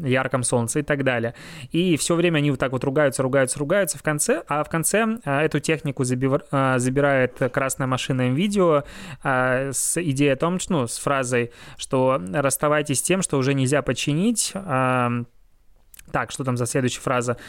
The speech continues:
«Но делайте это экологично, с программой правильной утилизации от М видео». Типа, а семья — это к-, вещь, которая не стоит, а, избавляться, ее надо чинить. Ну, такая логика. К сожалению, а, как бы в-,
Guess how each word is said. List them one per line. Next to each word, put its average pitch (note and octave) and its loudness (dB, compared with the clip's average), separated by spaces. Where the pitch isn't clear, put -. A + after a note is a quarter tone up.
«Но D3 0
делайте D#3 2
это C#3+ 0
экологично, C#3+ 0
с - -4
программой C#3 0
правильной C#3+ 0
утилизации B2+ 2
от B2 -2
М C3+ 2
видео». A#2 0
Типа, B2+ -4
а C3+ 2
семья — D3+ 0
это C3+ 0
к-, - -12
вещь, C#3 -2
которая B2 -2
не B2+ -2
стоит, A2+ 0
а, A#2+ 0
избавляться, C3 0
ее B2 2
надо B2+ 0
чинить. D#3 -4
Ну, C#3+ 0
такая C#3+ -2
логика. B2 -2
К - -10
сожалению, F#3 2
а, C#3+ 0
как E3+ 0
бы D3 2
в-, C3 -6